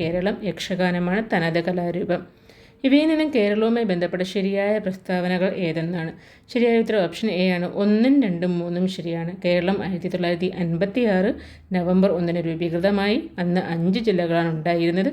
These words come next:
കേരളത്തിൽ നാൽപത്തിനാല് നദികളാണുള്ളത്. ഇന്ത്യയിലെ ഏറ്റവും വലിയ സംസ്ഥാനം കേരളമല്ല, അത് രാജസ്ഥാനാണ് അല്ലേ? യക്ഷഗാനമല്ല തനത് കലാരൂപം, പടയണി, തെയ്യം, ഇതൊക്കെയാണ് തനത് കലാരൂപം. അപ്പോൾ ഒന്നും രണ്ടും മൂന്നുമാണ് ശരിയായ ഉത്തരം. അടുത്തത്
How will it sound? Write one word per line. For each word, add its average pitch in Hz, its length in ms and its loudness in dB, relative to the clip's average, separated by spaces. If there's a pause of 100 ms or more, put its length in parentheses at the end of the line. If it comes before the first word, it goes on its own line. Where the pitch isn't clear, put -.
കേരളത്തിൽ 160 400 -2
നാൽപത്തിനാല് 185 680 2
നദികളാണുള്ളത്. 160 800 -4 (460)
ഇന്ത്യയിലെ 175 240 2
ഏറ്റവും 170 260 2
വലിയ 180 120 2
സംസ്ഥാനം 190 540 2
കേരളമല്ല, 185 500 2
അത് 156 60 -4
രാജസ്ഥാനാണ് 175 760 -4
അല്ലേ? 180 240 0 (320)
യക്ഷഗാനമല്ല 196 720 2
തനത് 175 360 -2
കലാരൂപം, 170 540 -2
പടയണി, 170 600 -2 (260)
തെയ്യം, 165 320 0
ഇതൊക്കെയാണ് 180 800 0
തനത് 170 220 2
കലാരൂപം. 156 540 -4 (360)
അപ്പോൾ 240 200 0
ഒന്നും 254 260 6
രണ്ടും 214 300 0
മൂന്നുമാണ് 175 400 0
ശരിയായ 165 380 -4
ഉത്തരം. 165 260 -8 (1200)
അടുത്തത് 180 480 2